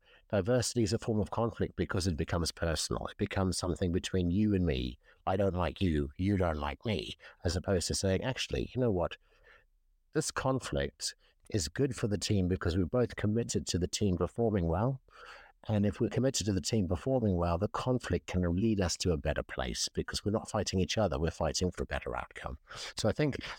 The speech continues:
this notion of diversity of thought, and you can do it, there are tests out there, there are psychometrics out there that identify different ways of thinking. And, you know, I would invite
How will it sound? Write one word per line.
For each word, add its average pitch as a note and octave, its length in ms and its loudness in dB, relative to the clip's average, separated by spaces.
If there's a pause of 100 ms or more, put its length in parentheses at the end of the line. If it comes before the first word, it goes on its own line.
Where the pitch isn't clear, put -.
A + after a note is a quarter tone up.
this C3+ 260 0
notion C3 320 2
of G#2 60 0
diversity A2 500 0
of F2+ 80 0
thought, G#2 320 0
and G#2 140 2
you A#2 80 2
can - 140 -2
do C3+ 100 2
it, D2 100 2
there D2 80 2
are - 40 0
tests - 440 -2
out A2 280 2
there, G2 200 2
there D#2+ 160 2
are C#2 40 0
psychometrics G#2+ 760 0
out F2+ 180 0
there F2 140 0
that - 140 -2
identify E2+ 880 0
different F#2 400 -2
ways D#2+ 260 0
of - 100 -8
thinking. - 460 -2 (540)
And, G2 280 0
you A2 80 2
know, F#2 120 2
I F2 100 2
would F#2+ 180 2
invite F#2+ 420 0